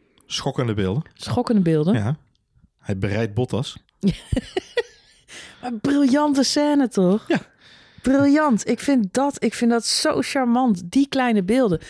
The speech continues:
Speaker 2: Was natuurlijk ook het succes van het eerste seizoen met Gunther Steiner.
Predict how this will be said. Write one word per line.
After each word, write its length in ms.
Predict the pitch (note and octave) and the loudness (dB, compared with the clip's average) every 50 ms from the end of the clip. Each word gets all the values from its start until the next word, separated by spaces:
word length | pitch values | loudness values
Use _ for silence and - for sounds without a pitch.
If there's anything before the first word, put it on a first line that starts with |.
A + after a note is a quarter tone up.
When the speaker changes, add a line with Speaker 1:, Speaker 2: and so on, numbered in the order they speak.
| - - | -20 -8
Speaker 2:
Was 160 | - G#3 A#3+ C4 | -4 -2 0 2
natuurlijk 300 | B3+ A#3 C4+ B3 - - | 2 2 0 0 0 -2
ook 120 | C#4 B3 | -2 -2
het 80 | C4 - | -2 -2
succes 360 | - A3 - - G3+ F#3 - | -2 0 0 0 0 0 0
van 120 | - F3+ | 0 0
het 140 | F3 F3+ - | 0 0 -2
eerste 340 | - A#3 B3+ B3+ - A#3 G3+ | -2 -2 0 0 -2 -2 -2
seizoen 320 | - E3+ D#3+ D#3 D3+ D3+ | 0 0 2 2 2 2
met 140 | F3 F#3+ F3 E3 | 0 0 0 0
Gunther 240 | G3+ G#3 G3+ - E3+ | -2 -2 -2 -2 -6
Steiner. 520 | - - A3+ A3+ A#3 G#3+ E3+ D3 C#3+ F3 | -6 -4 -2 -2 -2 -2 -2 -2 -4 -6